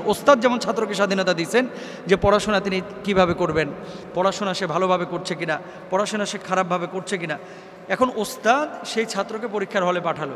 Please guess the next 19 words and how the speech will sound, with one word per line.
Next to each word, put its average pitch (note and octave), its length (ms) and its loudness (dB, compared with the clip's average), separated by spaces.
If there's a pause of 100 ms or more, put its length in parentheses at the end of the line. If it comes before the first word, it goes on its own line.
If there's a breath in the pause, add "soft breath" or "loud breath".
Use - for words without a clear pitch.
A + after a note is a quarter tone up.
(140)
ছাত্র A#3 280 0
কিছুই B3 260 -4
লিখলো F3 280 0
না, D3 120 -4
সে B3+ 140 -4
fail C#4+ 220 0
করবে। A3 340 0 (460 loud breath)
তো G3+ 60 8
দুনিয়াটা B3+ 520 8
তো D4 100 4
পরীক্ষার B3 520 6
স্থান, F#3+ 560 6
এটা A3 180 2
আল্লাহ G3+ 200 6
সুবহানাহু A3+ 380 6
ওয়া A#3 80 6
তাআলা A#3 180 4
নিজে D4 240 6
বলেছেন, F3+ 340 0